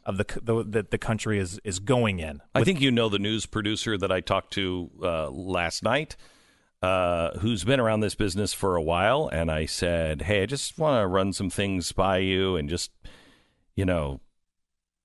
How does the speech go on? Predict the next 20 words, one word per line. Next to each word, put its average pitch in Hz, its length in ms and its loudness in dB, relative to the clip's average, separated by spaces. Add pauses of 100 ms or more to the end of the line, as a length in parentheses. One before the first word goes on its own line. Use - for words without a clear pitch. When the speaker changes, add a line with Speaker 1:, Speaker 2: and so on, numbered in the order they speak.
(200)
Speaker 2:
s-, - 440 -6
you 92 200 -2
know, 101 80 0
s-, - 240 -4
just 139 220 0
get 185 200 0
your 123 160 2
read 113 540 0
on 76 260 -2
this." 65 320 -6 (140)
And, 104 340 2
um, 90 460 2 (560)
this 107 280 2
producer 117 460 0
said 104 340 0
to 104 100 -2
me, 92 460 0 (480)
first 120 280 2
of 98 80 -2
all, 76 340 0